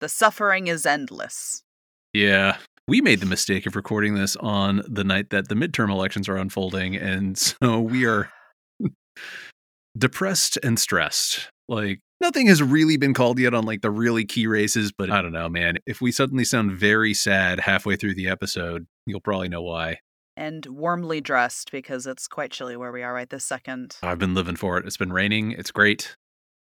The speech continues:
Speaker 1: Mm, you know how I feel about the rain.
Speaker 2: Do I?
Speaker 1: My tiny house leaks.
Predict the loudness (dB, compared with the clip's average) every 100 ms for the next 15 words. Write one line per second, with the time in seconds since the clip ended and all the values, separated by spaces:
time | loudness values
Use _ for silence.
0 | _ -12 -10 -8 -6 -8 -10 -14 _ -4
1 | 0 2 2 0 0 -2 0 0 -2 -2
2 | -6 -6 -8 -12 _ _ 0 2 2 0
3 | 0 -4 _ _ _ _ _ _ -12 -4
4 | -2 -2 -6 -6 -6 -8 -8